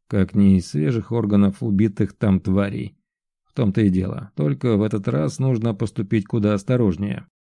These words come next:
Просто прийти в тот город, занести в гномий банк то, что ему нужно, а затем покинуть Тарваль.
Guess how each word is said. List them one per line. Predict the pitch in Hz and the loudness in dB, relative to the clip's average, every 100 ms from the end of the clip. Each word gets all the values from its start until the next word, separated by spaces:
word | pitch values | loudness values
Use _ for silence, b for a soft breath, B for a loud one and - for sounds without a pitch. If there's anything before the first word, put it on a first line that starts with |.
| - | -4
Просто | 147 165 - 143 | 0 0 0 -2
прийти | 131 113 98 - 135 107 98 | 2 2 2 2 2 4 2
в | |
тот | - 107 90 | 0 -2 0
город, | 120 156 156 - - | 0 0 -2 -6 -8
занести | 110 117 143 139 - 139 | -2 2 2 0 0 0
в | 107 | 2
гномий | 107 107 107 | 2 4 4
банк | 98 101 95 - | 4 4 4 2
то, | 127 98 | 0 0
что | - 101 | 0 2
ему | 95 104 | 4 4
нужно, | 139 160 170 170 190 | 2 2 2 2 0
а | 135 | -2
затем | 110 92 113 113 | 0 0 0 -2
покинуть | 135 - 113 104 98 | -2 -2 0 0 0
Тарваль. | 101 98 98 - | -2 -2 -4 -8